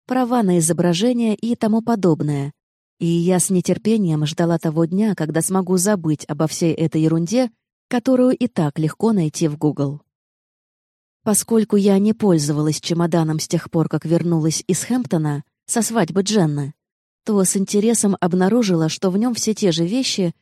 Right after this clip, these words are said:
которые я, как думала, потеряла. Зубная щётка, пара чёрных кружевных брюк, трусики, водостойкая тушь для ресниц и, к моему удивлению, визитная карточка Линкольна Баксуэлла.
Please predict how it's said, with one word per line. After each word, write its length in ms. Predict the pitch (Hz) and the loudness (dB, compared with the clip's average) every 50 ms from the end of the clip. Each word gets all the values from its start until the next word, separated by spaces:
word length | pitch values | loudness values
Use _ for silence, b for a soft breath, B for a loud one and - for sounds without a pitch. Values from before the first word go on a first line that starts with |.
| _ _ _ _ - | _ _ _ _ -8
которые 460 | - 214 - - 247 226 208 190 185 | -6 -4 0 2 2 4 4 4 2
я, 240 | 170 175 208 240 247 | 2 2 0 0 -2
как 220 | - 240 190 180 | -2 -4 -2 0
думала, 340 | 160 180 196 196 196 196 185 | 2 2 2 2 2 0 0
потеряла. 640 | - 190 - - 196 175 156 139 135 135 135 - - _ _ _ _ _ _ _ _ _ _ _ - | -2 -2 -2 0 0 0 0 -2 -4 -6 -10 -12 -14 _ _ _ _ _ _ _ _ _ _ _ -6
Зубная 480 | 208 202 247 240 269 262 277 247 185 165 | -2 0 0 0 0 0 2 2 0 0
щётка, 520 | - - 196 190 - - - 180 175 175 - _ _ _ _ _ _ | 0 -2 -2 -2 -2 -2 -2 -2 -2 -4 -6 _ _ _ _ _ _
пара 300 | - 262 254 247 214 170 | -4 -2 0 2 0 0
чёрных 460 | - - 214 202 190 180 175 165 160 | 0 0 2 2 2 2 0 -2 -2
кружевных 520 | - - 175 170 160 175 170 175 170 156 147 | -2 -2 0 0 2 2 2 0 0 0 0
брюк, 380 | 151 185 214 214 208 - - _ _ _ _ _ | 2 2 4 2 2 -2 -8 _ _ _ _ _
трусики, 680 | - 220 226 226 220 202 - 214 196 - 208 202 202 202 | 0 2 2 4 2 2 0 -2 -2 0 0 2 2 2
водостойкая 720 | 185 190 185 202 190 - - - 254 262 233 - 220 220 | 2 2 2 2 2 0 2 0 0 0 2 0 0 -2
тушь 400 | 214 - - 170 170 180 - - | -2 -2 0 0 0 0 -2 -2
для 180 | - 190 180 180 | -2 0 2 2
ресниц 600 | 175 185 - - 196 185 175 175 - - - - _ _ _ _ _ _ - | 2 0 -2 -2 -2 0 0 0 -2 -4 -6 -8 _ _ _ _ _ _ 0
и, 160 | 240 220 208 | 0 0 2
к 80 | - | 2
моему 400 | 196 190 185 190 190 190 190 180 - | 2 2 4 4 4 4 2 2 2
удивлению, 760 | 185 170 165 175 170 190 226 262 262 254 254 247 247 247 240 _ _ _ _ _ | 2 2 2 2 2 2 2 0 0 0 0 0 0 0 -2 _ _ _ _ _
визитная 720 | - 254 233 262 262 240 196 180 175 165 - 160 160 151 - | -4 -2 0 2 2 2 2 2 0 0 0 -2 -2 -2 -2
карточка 640 | - 170 165 165 175 - 220 - - - - 254 254 | -2 -2 -2 -2 -2 -6 -8 -8 -8 -6 -4 -4 -2
Линкольна 600 | 247 196 156 165 165 165 - - 165 160 160 165 160 | -2 -2 -2 -2 -2 -2 0 0 0 0 0 -2 0
Баксуэлла. 680 | 143 156 143 139 - - - 151 143 143 143 147 156 | 0 -2 -2 -2 -4 -6 -6 -6 -6 -6 -8 -12 -12